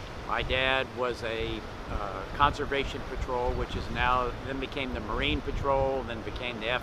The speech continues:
W C. And he patrolled out in Biscayne Bay and the ocean every day. Then he went to work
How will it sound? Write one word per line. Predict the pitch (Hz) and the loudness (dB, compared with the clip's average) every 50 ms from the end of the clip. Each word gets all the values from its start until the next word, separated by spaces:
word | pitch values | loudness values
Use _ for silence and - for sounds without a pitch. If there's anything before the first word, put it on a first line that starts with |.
| - | 0
W | - 120 113 104 113 113 107 | -2 -2 -2 -2 -4 -6 -6
C. | - - 147 147 139 131 135 135 - - - - - - - - - - - - - - - - | -2 0 2 4 4 4 2 -2 -4 -8 -8 -8 -10 -10 -10 -10 -10 -10 -10 -10 -8 -8 -8 -8
And | - | -6
he | - 135 143 - | -4 -4 -4 -4
patrolled | - 139 131 - - 143 139 139 139 135 135 127 | -4 -8 -8 -4 0 4 6 6 6 6 4 4
out | 127 123 131 131 127 | 4 6 6 6 6
in | 123 117 107 | 2 -2 -4
Biscayne | - 135 - - - 135 131 131 123 | -6 -6 -6 -4 -4 -4 -4 -4 -2
Bay | 117 127 127 127 127 127 123 127 123 131 - | -2 0 0 2 2 0 0 -2 -4 -6 -6
and | 135 123 117 117 113 113 110 107 | -6 -6 -4 -4 -4 -4 -6 -6
the | 101 117 117 | -4 -4 -2
ocean | 117 127 131 110 - - 123 120 120 117 - | -2 -2 -2 -2 -4 -4 -4 -4 -4 -4 -4
every | 127 123 120 117 117 | -4 -4 -4 -4 -2
day. | 107 127 143 143 127 117 120 131 127 - - - - - - - - | 2 4 4 6 4 4 2 0 -4 -6 -10 -10 -10 -10 -10 -10 -8
Then | - 120 | -6 -4
he | 127 120 | -4 -2
went | 120 131 131 117 | -2 -2 -2 -2
to | - 127 | -4 -4
work | 113 120 123 120 | -2 0 -2 -2